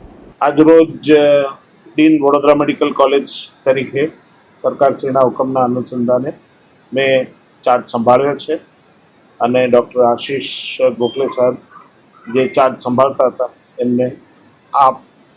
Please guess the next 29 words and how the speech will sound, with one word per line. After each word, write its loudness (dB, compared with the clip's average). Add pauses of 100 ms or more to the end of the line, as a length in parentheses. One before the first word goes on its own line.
પદ 0
પરથી -4 (100)
રિલીવ 4
કર્યા -2
છે. -16 (1700)
મેડિકલ 2
કોલેજ 4
બરોડા 4
મારી -2
પોતાની -2
માતૃ -2
સંસ્થા -4
રહી -2
છે. -14 (680)
ઓગણીસો -2
બ્યાસીમાં 0 (800)
બારમું 2
ધોરણ 2
પાસ 0
કર્યા 2
પછી -2
એમ -4
બી 2
બી 2
એસના -2
અભ્યા-, 0
અભ્યાસક્રમ 0 (340)
જોડાવા 4
માટે -2